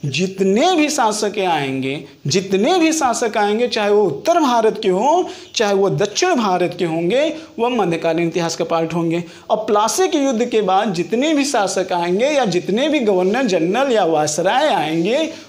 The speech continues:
वो सारे किसके पार्ट होंगे? वो सारे आधुनिक भारत के पार्ट होंगे। किसके पार्ट होंगे? आधुनिक भारत के पार्ट होंगे। अब जरा समझिए कि इतने बड़े पाँच हज़ार वर्षों के इतिहास को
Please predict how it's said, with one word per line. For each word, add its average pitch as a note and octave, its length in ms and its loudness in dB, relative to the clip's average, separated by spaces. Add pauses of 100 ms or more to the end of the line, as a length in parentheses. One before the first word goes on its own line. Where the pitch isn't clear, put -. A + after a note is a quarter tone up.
(100)
वो C4+ 80 2
सारे F#3 400 0
किसके D4+ 320 -2
पार्ट F#3+ 320 -2
होंगे? D#3+ 260 -4 (220)
वो D#4+ 120 2
सारे G3+ 520 0
आधुनिक E3 380 0
भारत F3 320 -2
के F#3+ 60 -2
पार्ट E3+ 320 -2
होंगे। F#3 220 -2
किसके D4+ 300 -2
पार्ट G3 320 -2
होंगे? D#3 240 -4 (320)
आधुनिक C4+ 420 2
भारत F3 300 0
के G3 60 0
पार्ट D#3+ 320 0
होंगे। D3 220 -2 (240)
अब G#3+ 120 0
जरा F3+ 260 2
समझिए G#3+ 680 0
कि G#3+ 160 -4
इतने F#3+ 520 0
बड़े G#3 360 2
पाँच G#3 460 -2
हज़ार G3+ 440 0 (440)
वर्षों G3+ 420 0
के C4 120 -2
इतिहास F3 760 -2
को G#3+ 360 0